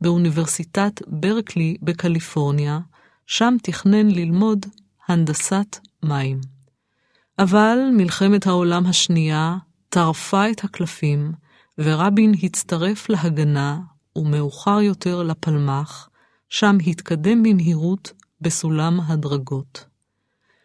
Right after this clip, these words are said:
במלחמת העצמאות פיקד רבין על חטיבת הראל, והוביל אותה בקרבות העזים על הדרך לירושלים ובתוך העיר.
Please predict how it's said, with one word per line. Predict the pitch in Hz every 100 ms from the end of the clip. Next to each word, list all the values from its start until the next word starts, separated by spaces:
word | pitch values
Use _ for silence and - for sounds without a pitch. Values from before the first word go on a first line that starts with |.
| _ _ -
במלחמת | 196 214 - 269 285
העצמאות | 254 208 - 185 - 147 165 - - _ _
פיקד | 185 - 240 226
רבין | 180 190 175 170 165 -
על | 156
חטיבת | - 170 175 147 190 208 -
הראל, | 165 - 147 143 156 165 _ _ _ 165
והוביל | 170 170 160 202 240
אותה | 190 - 170 160 180
בקרבות | 156 - 156 160 165 196 -
העזים | 180 156 151 175 214 220 220 -
על | 170 160
הדרך | 143 143 165 196 202 -
לירושלים | 165 151 151 - 151 151 160 170 180 185 _ _ _ -
ובתוך | 202 180 202 226 208 - -
העיר. | - 131